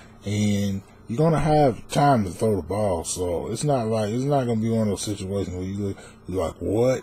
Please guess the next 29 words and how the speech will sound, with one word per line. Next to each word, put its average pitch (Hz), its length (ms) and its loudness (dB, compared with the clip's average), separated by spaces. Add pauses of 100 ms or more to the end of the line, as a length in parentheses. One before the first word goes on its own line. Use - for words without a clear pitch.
Yeah, 101 220 -4
you're 95 120 -2
gonna 120 220 0
have 117 180 -2
time 113 340 -2
to 107 60 -12
throw 113 180 -2
the 101 100 -6
ball. 104 440 0 (1160)
We 113 100 -4
got 123 200 4
a 113 40 2
good 113 260 0
defense, 120 680 2
and 104 280 -2
the 113 120 0
defense 120 340 -2
is - 60 -10
gonna 117 220 0
get 123 280 -4
you 107 60 -2
the 90 60 -8
ball 110 320 0
back. 101 300 -4
Darius 117 340 2
Leonard, 127 280 0
he's 135 220 -4
good 131 360 6
for - 300 -10